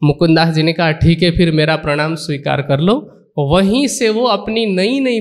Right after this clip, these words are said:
पत्नी को छोड़कर सेवा में निकल गए और दोबारा मुड़ के नहीं गए। तो उनका त्याग भी हमसे तो लाखों गुना बड़ा।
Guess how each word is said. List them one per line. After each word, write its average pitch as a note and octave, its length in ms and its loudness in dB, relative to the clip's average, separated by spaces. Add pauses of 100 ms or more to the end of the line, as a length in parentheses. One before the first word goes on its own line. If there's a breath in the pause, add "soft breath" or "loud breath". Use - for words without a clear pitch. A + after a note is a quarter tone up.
पत्नी E3+ 360 -4
को D#3 180 -2
छोड़कर C#3 760 -4 (460 loud breath)
सेवा G#3+ 500 0
में A#3+ 180 -2
निकल F#3+ 400 -2
गए A#3 180 -4
और A3 180 0 (120)
दोबारा F3 520 0
मुड़ G#3 260 -2
के A3 260 -6
नहीं A3 240 -4
गए। C#3+ 240 -2
तो E3+ 200 -2
उनका G3+ 400 2 (100)
त्याग F#3+ 400 0
भी G#3 220 -4 (1500)
हमसे F3 560 0
तो A#3+ 160 0 (1000)
लाखों F3 500 0
गुना G#3+ 240 2
बड़ा। E3 260 0